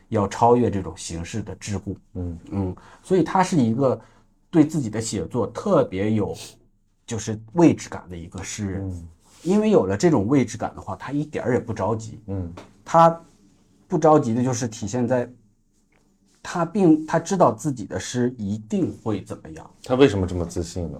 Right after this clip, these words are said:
Speaker 2: 就是
Speaker 1: 因为
Speaker 2: 好想有这种位置感。
Speaker 1: 对，
Speaker 2: <laughs>
Speaker 1: 因为他，他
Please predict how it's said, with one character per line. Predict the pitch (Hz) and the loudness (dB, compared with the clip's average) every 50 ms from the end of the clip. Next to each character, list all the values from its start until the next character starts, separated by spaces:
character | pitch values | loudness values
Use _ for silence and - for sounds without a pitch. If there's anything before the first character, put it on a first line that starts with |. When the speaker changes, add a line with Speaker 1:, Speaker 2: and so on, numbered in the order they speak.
| - _ | -18 _
Speaker 2:
就 | - - | -4 2
是 | 139 156 | 4 4
Speaker 1:
因 | 165 160 | 6 6
为 | 151 160 160 165 | 4 2 2 4
Speaker 2:
好 | - 127 | 6 4
想 | 139 - - 127 | 6 6 4 2
有 | 107 | 2
这 | 90 | 2
种 | - 107 101 95 | 0 0 0 4
位 | 92 104 95 | 4 4 2
置 | 82 85 82 | 2 -2 -8
感。 | - 78 - - 85 - - - | -8 -10 -10 -10 -12 -12 -6 2
Speaker 1:
对， | 120 113 104 92 - - | 4 4 4 4 4 2
Speaker 2:
<laughs> | 127 | 4
Speaker 1:
因 | 131 156 185 | 4 4 4
为 | 190 196 - - - | 2 0 -4 -10 -10
他， | - - 226 226 226 - _ - | -2 0 0 0 0 -2 _ -18
他 | - | -16